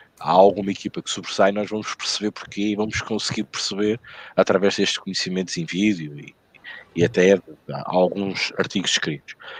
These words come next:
Ah, o Rodrigo lançou aqui uma coisa no meio desta emissão, que lançou um artigo sobre isso, sobre a análise tática das equipas.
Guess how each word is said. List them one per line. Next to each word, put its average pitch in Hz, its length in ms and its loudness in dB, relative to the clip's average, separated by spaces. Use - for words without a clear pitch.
Ah, 85 200 2
o 98 160 -2
Rodrigo 107 400 4
lançou 101 260 4
aqui - 140 -2
uma 90 140 -4
coisa 85 260 0
no 85 80 -8
meio 85 160 -2
desta 80 260 -2
emissão, 78 600 0
que - 120 -6
lançou 87 380 2
um 80 40 -4
artigo - 300 -6
sobre 82 300 -4
isso, 87 240 -4
sobre 92 240 6
a - 20 10
análise 92 380 6
tática - 420 2
das - 200 -6
equipas. - 440 -12